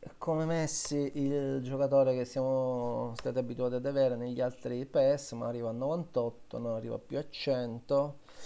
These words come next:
la velocità è calata, infatti non è manco azzurro, ottantanove novanta. La maggior parte di noi lo usano trequartista o punta, mm, ma sinceramente lui è un po' calato,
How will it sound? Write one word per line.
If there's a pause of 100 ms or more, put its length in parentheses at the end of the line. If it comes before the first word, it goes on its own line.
(140)
la
velocità
è
calata,
infatti
non
è
manco
azzurro,
ottantanove
novanta. (960)
La
maggior
parte
di
noi
lo
usano
trequartista
o
punta, (120)
mm, (120)
ma
sinceramente
lui
è
un
po'
calato,